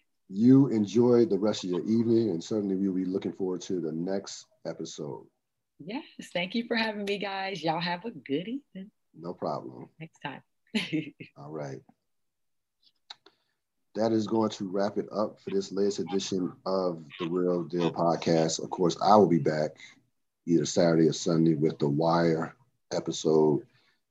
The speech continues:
Speaker 1: five, Straight and True, with my buddy Robert Sapp, and also be celebrating a milestone of my own,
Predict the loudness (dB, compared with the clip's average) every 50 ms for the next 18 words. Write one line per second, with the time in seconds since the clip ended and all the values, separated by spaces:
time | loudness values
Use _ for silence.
0 | _ _ _ 2 4 6 8 8 6 4 2 0 -2 0 2 4 4 4 2 0
1 | 0 2 4 4 6 6 4 4 2 2 2 4 6 6 6 6 6 4 2 2
2 | 2 -2 0 4 6 8 8 8 6 4 -2 0 4 6 6 8 8 6 6 6
3 | 4 4 4 4 4 6 6 8 8 10 10 8 8 6 2 _ _ _ _ -6
4 | -4 0 4 4 6 6 6 4 4 6 6 6 6 6 4 4 4 6 6 6
5 | 6 6 6 6 4 4 2 0